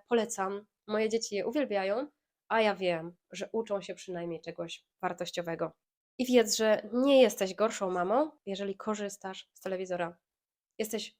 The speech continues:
mądrą mamą, jeśli robisz to świadomie. I pamiętaj, szczęśliwa, spokojna mama to największy prezent, jaki możesz dać swojemu dziecku.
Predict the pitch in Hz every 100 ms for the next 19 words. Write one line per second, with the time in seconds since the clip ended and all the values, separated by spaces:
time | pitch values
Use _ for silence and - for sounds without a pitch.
0 | 233 262 269 269 254 247 247 240 247 _
1 | - 208 202 196 185 180 - 175 175 _
2 | - - 214 180 170 165 _ _ - -
3 | 277 311 269 180 170 - _ _ _ _
4 | _ _ - 277 262 262 226 226 233 -
5 | - 220 220 208 190 185 185 175 185 185
6 | 180 180 _ _ _ _ - 240 339 330
7 | - - 180 175 196 196 220 226 226 226
8 | 240 247 254 247 - 247 247 254 508 -
9 | 180